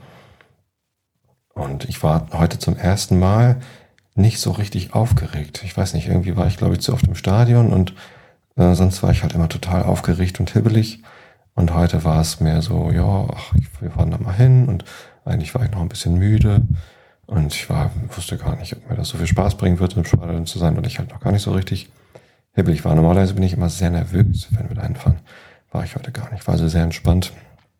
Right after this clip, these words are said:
Das Spiel hat dann aber auch Spaß, Spaß gemacht. Ähm, Sankt Pauli hat wie immer viele Chancen vergeben und viele tolle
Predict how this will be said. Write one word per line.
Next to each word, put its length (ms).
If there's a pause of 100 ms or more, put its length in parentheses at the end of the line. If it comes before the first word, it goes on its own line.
(300)
Das 180
Spiel 200
hat 120
dann 80
aber 160
auch 100
Spaß, 260
Spaß 380
gemacht. 380 (680)
Ähm, 300
Sankt 240
Pauli 220
hat 180
wie 40
immer 220
viele 220
Chancen 380
vergeben 500
und 200 (420)
viele 360 (100)
tolle 480